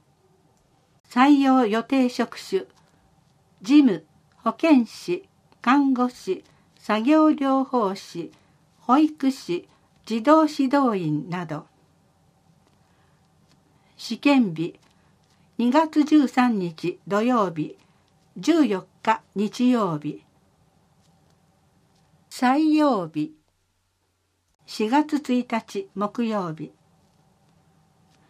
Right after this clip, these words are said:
なお、一、欠員状況により採用予定職種を追加することがあります。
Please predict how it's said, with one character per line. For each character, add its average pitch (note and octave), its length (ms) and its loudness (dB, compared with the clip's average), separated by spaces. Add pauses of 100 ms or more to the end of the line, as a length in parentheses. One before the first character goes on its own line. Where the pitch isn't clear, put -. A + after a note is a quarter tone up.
(120)
な G#3 240 -4
お、 F#3+ 100 -10 (680)
一、 G3+ 400 -8 (1000)
欠 B3 280 -2
員 D#4 340 6
状 D4+ 220 0
況 G3 300 -4
に F#3 180 -6
よ F3+ 100 -4
り G3+ 240 -6 (380)
採 C#4+ 320 4
用 C#4+ 200 2
予 C4 160 2
定 C4 280 0
職 C4 280 -4
種 G#3 200 -2
を G3+ 100 -2
追 D4 300 0
加 D4 140 0
す C#4+ 140 -8
る C4+ 120 -6
こ C4 120 -4
と C4 140 0
が F#3+ 260 -6
あ F3 60 -4
り F3+ 160 -8
ま D#3+ 160 -6
す。 - 260 -20